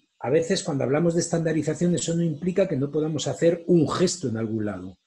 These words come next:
un gesto que le quite, eh, un poco la, la monotonía, ¿no? Pues aquí ya veréis en algunas imágenes que hay varios gestos. Uno fue el hacer un gran agujero, mm, retranqueando y hacer unos edificios ahí, hacer unos apartamentos ahí más pequeños,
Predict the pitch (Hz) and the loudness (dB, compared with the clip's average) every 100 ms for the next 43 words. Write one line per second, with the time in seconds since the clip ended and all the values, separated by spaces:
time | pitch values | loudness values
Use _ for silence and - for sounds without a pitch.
0 | _ - 117 127 - 165 135 107 - 139 | _ -12 -8 -6 -6 -4 -4 -4 -6 -4
1 | - 120 104 _ _ _ _ - 120 113 | 2 2 0 _ _ _ _ -6 -2 0
2 | 110 113 - 113 - 120 135 139 139 _ | 0 -4 -4 -4 -2 -2 2 2 0 _
3 | _ _ - 110 110 107 104 - 117 107 | _ _ -14 -8 -6 -6 -8 -10 -10 -6
4 | 110 104 101 113 135 180 120 107 113 113 | -4 -4 -4 -2 0 0 0 -2 -4 -8
5 | 107 123 120 127 123 127 143 - _ _ | -8 -8 -6 -4 -2 0 -2 -6 _ _
6 | - 113 110 107 120 123 131 139 139 165 | -14 -10 -8 -6 -4 -4 -4 -6 -4 -6
7 | - 117 110 87 - - - - 127 113 | -4 -2 -2 -6 -14 -18 -14 -6 -4 -2
8 | 151 135 107 139 123 120 120 120 110 - | 0 0 -2 -4 -2 0 -2 -2 -4 -4
9 | 113 110 - _ _ _ _ _ 120 120 | -2 -2 -4 _ _ _ _ _ -4 -2
10 | 113 101 120 - 110 110 143 139 110 - | -2 -4 -4 -4 -6 -4 -2 -2 -2 -4
11 | 113 110 117 101 135 120 110 123 120 135 | -8 -8 -8 -8 -8 -6 -6 -4 -4 -6
12 | 113 - 131 120 117 - 120 - 117 117 | -12 -8 -4 -2 -4 -6 -12 -12 -10 -4
13 | 120 117 - 131 113 117 - 139 190 233 | -4 -4 -6 -6 -6 -8 -10 -2 0 0